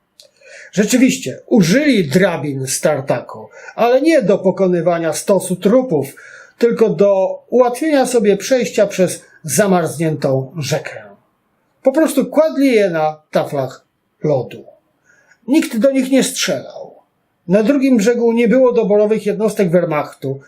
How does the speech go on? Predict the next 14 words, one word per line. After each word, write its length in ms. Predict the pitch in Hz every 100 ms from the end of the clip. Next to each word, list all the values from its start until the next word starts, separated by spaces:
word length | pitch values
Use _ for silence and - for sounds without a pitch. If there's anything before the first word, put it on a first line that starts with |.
| _ - - -
ani 260 | 220 240 208
gniazd 480 | 170 202 196 -
karabinierów 800 | - 196 180 160 180 180 170 147
ma-, 160 | 165 131
karabinów 520 | - 185 180 180 156
maszynowych. 720 | 151 143 139 123 104 - _ _ _ - _
Zostało 440 | 226 233 285 254 233
tylko 680 | 240 208 214 208 190 185 185 -
kilku 340 | 294 262 240
dziadków 640 | 156 - - - 131 - -
z 200 | 180 151
Volks-, 640 | 165 190 175 - - - - _ _ _ _
z 140 | 139 127
Volkssturm-, 1700 | 226 254 254 - - - - - _ _ _ 220 208 180 160 151